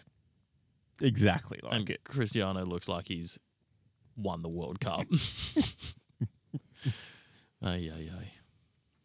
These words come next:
Speaker 2: Uh, but yeah, that's pretty much it. You've got some notes here under the actual Premier League.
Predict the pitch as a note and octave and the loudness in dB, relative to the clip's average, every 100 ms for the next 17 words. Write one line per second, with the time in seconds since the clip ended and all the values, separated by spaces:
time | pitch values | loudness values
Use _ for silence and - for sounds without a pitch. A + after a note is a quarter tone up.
0 | _ _ _ - - A2 G2+ G#2+ A#2 G#2 | _ _ _ -8 0 4 4 6 6 6
1 | - C3 G2 - G2 G2+ G#2+ A2 F#2 F#2 | 4 4 4 4 2 4 4 4 2 2
2 | F#2 - G2+ F#2+ F2+ F2+ F2+ - - - | 2 2 0 0 0 -2 -4 -4 -4 -4
3 | F2 E2+ F2 G2 | -6 -4 -2 -4